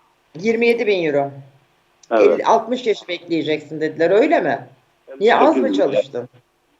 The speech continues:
Speaker 2: Ya ben seksen yediden beri Fransa'da çalışıyorum.
Speaker 1: Seksen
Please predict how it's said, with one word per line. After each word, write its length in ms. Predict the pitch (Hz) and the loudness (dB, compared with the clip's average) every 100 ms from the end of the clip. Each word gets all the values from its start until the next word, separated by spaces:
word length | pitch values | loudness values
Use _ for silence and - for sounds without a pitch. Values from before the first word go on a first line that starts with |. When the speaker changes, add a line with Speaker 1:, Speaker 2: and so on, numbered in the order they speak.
| _ _ _ _ _ _ | _ _ _ _ _ _
Speaker 2:
Ya 80 | 113 | 0
ben 240 | 123 123 113 | 2 0 -2
seksen 260 | 135 - 156 | -4 2 4
yediden 320 | 147 139 131 | 4 4 4
beri 160 | 135 156 | 4 4
Fransa'da 380 | 143 127 120 | 2 2 0
çalışıyorum. 600 | 120 101 90 - 80 76 - _ _ _ _ _ _ _ _ _ _ | 2 0 0 0 0 -2 -6 _ _ _ _ _ _ _ _ _ _
Speaker 1:
Seksen 400 | _ 202 185 190 | _ -8 -6 -4